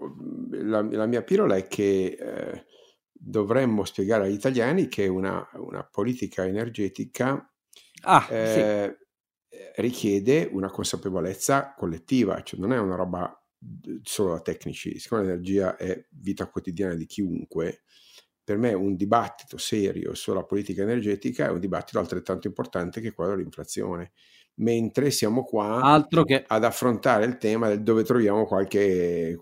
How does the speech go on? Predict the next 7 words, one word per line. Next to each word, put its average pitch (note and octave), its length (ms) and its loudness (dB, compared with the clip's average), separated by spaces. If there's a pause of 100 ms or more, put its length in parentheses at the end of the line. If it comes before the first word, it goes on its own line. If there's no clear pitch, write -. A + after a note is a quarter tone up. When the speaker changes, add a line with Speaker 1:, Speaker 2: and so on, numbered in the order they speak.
(140)
Speaker 1:
metro G2 260 0
cubo F#2 180 -2
di F2 120 -4
gas. - 480 -10 (280)
Speaker 2:
Mm, A3 240 -10
Speaker 1:
Eh, G#2+ 160 0
Speaker 2:
sì. A2+ 320 6